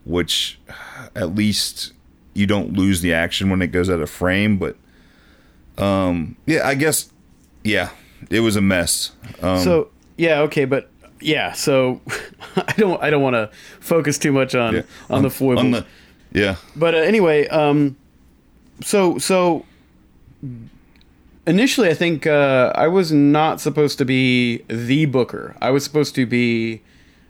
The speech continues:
Speaker 2: uh, a guy that just kind of gave you notes on the cards, but since I kinda took the bull by the horns with this particular card, I became acutely aware that I couldn't really drop the ball.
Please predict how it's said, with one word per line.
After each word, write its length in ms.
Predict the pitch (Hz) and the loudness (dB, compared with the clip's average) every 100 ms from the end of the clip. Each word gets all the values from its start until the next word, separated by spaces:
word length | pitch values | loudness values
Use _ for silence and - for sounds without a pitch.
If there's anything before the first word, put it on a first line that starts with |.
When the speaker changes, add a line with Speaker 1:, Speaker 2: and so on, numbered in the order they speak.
| - | -4
Speaker 2:
uh, 280 | 117 117 117 | -2 0 0
a 60 | 117 | 0
guy 180 | 127 | -2
that 120 | 120 120 | -2 -2
just 220 | 127 - | -2 -2
kind 200 | 135 123 | -2 -2
of 160 | - | -4
gave 180 | 120 127 | -4 -4
you 140 | 117 113 | -2 0
notes 400 | 113 160 - - | 0 0 -2 -2
on 160 | 135 | 0
the 80 | 117 | 0
cards, 640 | - 156 143 123 120 - | -2 -2 0 0 -2 -8
but 460 | - 127 123 120 - | -4 0 0 -2 -6
since 280 | - 147 135 | -2 0 0
I 60 | |
kinda 300 | 123 147 151 | -2 -2 -2
took 220 | 127 151 - | 0 -4 -4
the 60 | |
bull 180 | 101 135 | -2 -2
by 120 | 131 | 2
the 100 | 113 | 0
horns 380 | 107 139 135 131 - | 0 0 0 -4 -10
with 240 | - 131 120 _ | -4 -2 -4 _
this 140 | 135 | -4
particular 420 | - 127 - 127 113 | -4 -10 -6 -4 -4
card, 520 | - 160 143 131 123 - - - - - | -2 0 2 0 -4 -12 -20 -20 -20 -6
I 180 | - 143 | -2 -2
became 300 | 139 156 139 | -2 0 0
acutely 400 | 139 147 - 131 | 0 -6 -2 -2
aware 340 | 117 123 127 | 0 0 0
that 120 | 120 | 0
I 80 | 113 | 0
couldn't 300 | 113 135 123 | -2 -4 -4
really 260 | - 117 110 | -2 -2 -4
drop 400 | 104 120 117 - | -2 -2 -2 -4
the 80 | 101 | -4
ball. 560 | 120 127 117 113 113 | 0 2 2 -2 -4